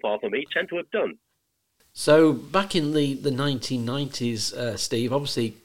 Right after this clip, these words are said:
Speaker 2: Ground Force, um, was a, was a force to be reckoned with on the, on the T V. A huge, popular B B C makeover programme with obviously Alan Titchmarsh, Charlie Dimmock and,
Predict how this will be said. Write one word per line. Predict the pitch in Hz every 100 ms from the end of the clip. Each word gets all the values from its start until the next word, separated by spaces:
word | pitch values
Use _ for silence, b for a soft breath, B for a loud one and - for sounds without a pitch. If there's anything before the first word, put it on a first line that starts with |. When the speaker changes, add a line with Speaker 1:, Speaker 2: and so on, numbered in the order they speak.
| -
Speaker 2:
Ground | 131 156 156
Force, | - 110 95 98 - -
um, | 107 107 101 95
was | 101 113
a, | 110 104
was | 123
a | 123
force | - 127 110
to | -
be |
reckoned | 120 110 -
with | 110 107 98
on | 113 107
the, | 110 76
on | 113
the | 110
T | - 113
V. | 107 131 123 - -
A | -
huge, | - 175 160 104 - B B B B B B _
popular | - 165 - 120 110 104
B | - 117
B |
C | 107 120
makeover | 113 117 110 101 90 95
programme | - 110 120
with | 110 101 -
obviously | 90 101 101
Alan | 117 107
Titchmarsh, | 120 - 113 110 -
Charlie | - 107 107
Dimmock | 117 113 -
and, | 107